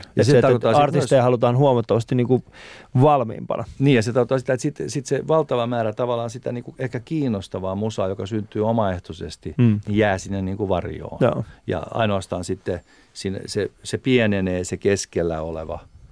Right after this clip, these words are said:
Speaker 2: Joo.
Speaker 1: niinku, mihin satsataan, ja, ö, ja sitten niinku se varjoalue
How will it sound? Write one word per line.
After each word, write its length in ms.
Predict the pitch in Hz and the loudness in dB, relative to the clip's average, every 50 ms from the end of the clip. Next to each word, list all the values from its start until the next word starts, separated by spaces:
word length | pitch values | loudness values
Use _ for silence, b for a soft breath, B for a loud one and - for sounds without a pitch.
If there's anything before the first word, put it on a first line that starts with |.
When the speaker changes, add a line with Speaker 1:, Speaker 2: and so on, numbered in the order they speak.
| - - | 0 2
Speaker 2:
Joo. 200 | 131 113 - 101 | 4 4 4 2
Speaker 1:
niinku, 300 | 98 90 - 98 - - | -2 -6 -6 -8 -8 -8
mihin 260 | 110 104 92 101 101 | -8 -8 -6 -6 -2
satsataan, 720 | - 107 104 101 - - 92 85 - - 78 76 78 78 - | 0 2 2 0 0 -4 -6 -6 -6 -6 -10 -10 -10 -10 -10
ja, 160 | - 80 78 - - _ _ _ - - | -10 -10 -10 -10 -12 _ _ _ -18 -16
ö, 40 | - - - - - - - - - | -14 -14 -14 -14 -14 -16 -16 -14 -12
ja 120 | - 87 85 | -10 -10 -10
sitten 340 | - - - - - 85 | -10 -12 -12 -10 -10 -8
niinku 180 | 85 90 - 101 | -8 -8 -8 -4
se 120 | 92 95 | -2 0
varjoalue 680 | 92 92 90 92 85 80 80 - 80 78 80 85 85 | 2 2 4 4 2 0 0 -2 -4 -4 -2 -2 -4